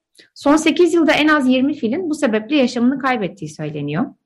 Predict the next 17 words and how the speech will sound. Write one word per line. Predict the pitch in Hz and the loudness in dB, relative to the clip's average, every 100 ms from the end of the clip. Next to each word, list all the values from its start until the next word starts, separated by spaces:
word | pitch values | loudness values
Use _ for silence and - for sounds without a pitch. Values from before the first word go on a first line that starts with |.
| _ - - _ | _ -20 -20 _
Geçtiğimiz | 220 240 311 330 320 | 2 2 2 4 4
hafta | 311 311 | 2 0
iki | 285 320 | 0 0
fil | 311 294 247 | 0 2 2
daha | 277 269 | 2 2
ölü | 190 160 | 2 0
bulunmuş | 156 156 165 294 - - | -4 -6 -4 -6 -8 0
ve | 247 | 2
yapılan | 240 240 254 262 240 | 2 2 2 4 4
müdahaleler | 196 196 214 240 240 | 4 0 0 -2 -2
sonucunda | 214 180 170 180 285 349 - _ _ _ | -4 -6 -6 -2 0 0 -4 _ _ _
parçalan-, | 269 269 277 277 247 247 - | -2 0 2 2 2 -2 -6
parçalanamayan | 240 247 262 269 285 233 277 311 | -2 0 0 0 2 2 0 -2
plastikler | 240 240 - 254 247 | -4 -4 -8 -2 0
yuttukları | 208 - - 156 147 | 0 -6 -8 -6 -6
ortaya | 147 147 147 | -8 -6 -8
çıkmış. | 143 - - - - | -8 -6 -4 -4 -10